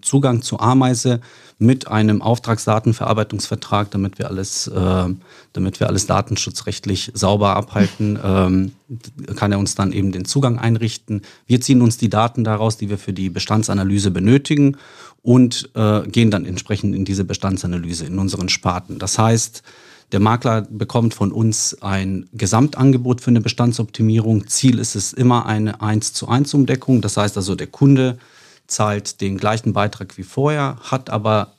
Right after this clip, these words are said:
Speaker 1: in den meisten Fällen deutlich bessere Leistung, weil wir einfach aktuelle Versicherungsbedingungen haben und
Speaker 2: Mhm.
Speaker 1: das aktuellste Leistungsniveau anbieten. Für den Fall, dass der Kunde in seinem Vorvertrag irgendeine Leistung hat, die in unseren, äh, neuen, ähm,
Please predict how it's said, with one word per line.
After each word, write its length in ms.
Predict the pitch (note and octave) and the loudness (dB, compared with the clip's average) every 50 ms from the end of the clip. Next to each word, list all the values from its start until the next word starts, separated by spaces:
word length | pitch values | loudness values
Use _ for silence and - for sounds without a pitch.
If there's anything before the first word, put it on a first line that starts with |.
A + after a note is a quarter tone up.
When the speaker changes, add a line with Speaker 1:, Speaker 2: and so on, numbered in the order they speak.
| _ _ _ | _ _ _
Speaker 1:
in 160 | A2+ G#2+ G2+ | 0 0 2
den 80 | G#2 G#2 | 2 0
meisten 380 | G2+ G2 F#2+ G2+ - - A2+ | -2 -2 -2 -4 -4 -2 -4
Fällen 360 | A2 - - G#2+ G2+ G2+ G2 F#2 | -4 -2 -2 -2 0 0 -2 -2
deutlich 440 | F#2+ G2+ A2 A#2+ A#2+ - A2+ - | 0 2 2 2 2 0 -2 0
bessere 300 | - A2 G#2+ - C3 A2 | 0 -2 -2 0 -2 0
Leistung, 440 | F#2+ F#2+ G2+ A2+ B2+ - - C3 A#2+ | 0 0 2 0 0 0 0 0 2
weil 160 | A2 G#2+ G#2 | 2 2 0
wir 100 | G2+ F#2 | -2 -2
einfach 300 | - G#2+ A2+ - G#2+ G2+ | -2 -2 0 0 -2 -2
aktuelle 420 | A2+ A2+ G#2+ - - G#2 G2+ G2 G2 | -2 -8 -10 -6 -4 -4 -2 -2 -4
Versicherungsbedingungen 1080 | - - F#2+ A2+ A#2 - C3 A#2+ A2+ G#2+ - - A2 G#2+ A#2 A#2 A#2 A2+ A2+ G#2+ G#2 F#2+ | -4 -2 -2 -2 0 0 2 2 2 0 0 -2 0 2 4 4 4 4 2 0 -2 -2
haben 320 | G#2 G#2 G#2 G#2 G#2 G#2+ | 0 0 0 0 0 -4
und 300 | - G#2+ G2+ G2 - - | -6 -6 -8 -8 -6 -4
Speaker 2:
Mhm. 100 | - G3 | -2 0
Speaker 1:
das 220 | F#3+ G2 F#2+ G2+ - | 0 0 0 -2 -4
aktuellste 480 | - - - - G2 G2+ - - F#2+ | -8 -6 -2 -2 0 0 0 0 0
Leistungsniveau 640 | F#2+ G2+ G#2 G#2 - A#2 G#2+ - - F2 E2+ F2+ F2+ | 2 2 2 2 2 0 -2 -2 -4 -6 -6 -6 -8
anbieten. 580 | - - F2 E2+ - - - C#3+ _ - B2 A#2+ - - - - - - - - | -8 -8 -10 -12 -12 -12 -16 -16 _ -16 -16 -16 -16 -20 -20 -20 -20 -20 -20 -18
Für 260 | _ - - D3+ D#3+ D#3 | _ -2 2 2 4 4
den 220 | D3 C#3+ C3+ A#2+ | 4 4 4 2
Fall, 340 | B2 - C#3 C3 A#2 G2+ F#2+ | 2 0 0 0 0 -2 -4
dass 180 | - G2+ - | -6 -8 -8
der 140 | - - G#2+ | -6 -8 -8
Kunde 320 | - - - C3 B2+ A2+ G#2+ | -6 -2 0 2 2 2 2
in 100 | G2+ G2+ | 0 -2
seinem 240 | A2 G#2+ G#2+ G#2 | -2 -4 -4 -4
Vorvertrag 720 | G2 - - B2+ B2 - A#2 A#2 - - G#2 G2+ F#2+ - _ - | -6 -4 -6 -6 -4 -4 -8 -8 -4 -4 -4 -4 -4 -6 _ 0
irgendeine 500 | B2 A#2+ B2 B2 A#2 A#2+ B2 G#2 G#2 G2+ | 2 2 2 2 -2 -4 -2 -2 0 2
Leistung 400 | G2+ G#2 A2 A2+ - A#2+ A2+ A2 | 2 0 0 0 -2 -2 -2 -2
hat, 180 | G#2+ G#2 - | -2 -4 -4
die 100 | - G2+ | -6 -6
in 120 | F#2+ F#2+ G#2 | -4 -2 0
unseren, 540 | G#2+ G2+ G2+ A2 G2 G2 G2 G2 F#2+ - - | -2 0 0 -2 -2 0 0 0 -2 -4 -4
äh, 320 | - G2 F#2+ F#2+ G2 F#2+ | -4 -2 0 0 0 0
neuen, 560 | F#2 - - G2+ G2+ G2+ G2+ G2 G2 G2 F2+ - | -2 -2 -2 -2 0 0 0 0 0 -2 -2 -4
ähm, 460 | G2 F#2+ F#2+ F#2 F#2 F#2 F#2 F2 F#2 | -4 -4 -2 -2 -2 -2 -4 -6 -8